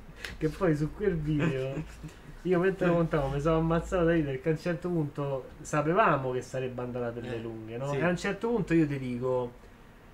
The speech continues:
Speaker 1: "Se qua ci vorranno tre, quattro mesi", e tu dici, "Oh, cominceremo i pantaloni lunghi e finiremo un calzoncino", io, allora io per ridere e scherzare dico, "Raga, oggi è", e dico la data,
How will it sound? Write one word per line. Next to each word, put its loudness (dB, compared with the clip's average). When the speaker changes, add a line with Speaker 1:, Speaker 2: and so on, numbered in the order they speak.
Speaker 1:
"Se 2
qua 4
ci 0
vorranno 4
tre, 4
quattro 4
mesi", 0
e -10
tu -2
dici, 4
"Oh, 0
cominceremo 0
i 4
pantaloni 0
lunghi 2
e 2
finiremo 0
un -2
calzoncino", -2
io, 2
allora 2
io 2
per -2
ridere 2
e -4
scherzare -4
dico, -4
"Raga, 2
oggi 4
è", 4
e -6
dico 4
la 4
data, 0